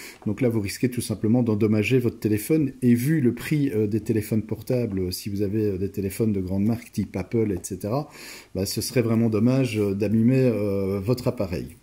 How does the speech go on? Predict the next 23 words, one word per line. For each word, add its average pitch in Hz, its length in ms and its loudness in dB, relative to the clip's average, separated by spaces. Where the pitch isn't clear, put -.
Voilà, 101 380 0
mais 110 120 2
en 113 60 0
tout 123 140 -2
cas, 143 280 2
la 117 120 2
règle 120 320 2
d'or, 123 300 2
je 120 120 2
le 104 60 2
répète, 113 380 0
c'est - 240 -4
important. 120 560 -2
Surtout, 170 760 0
surtout, 120 640 0
ne 104 200 2
jamais 123 380 4
prendre 117 340 0
votre 113 300 0
douche 110 400 2
ni 117 240 6
votre 135 320 0
bain 120 320 0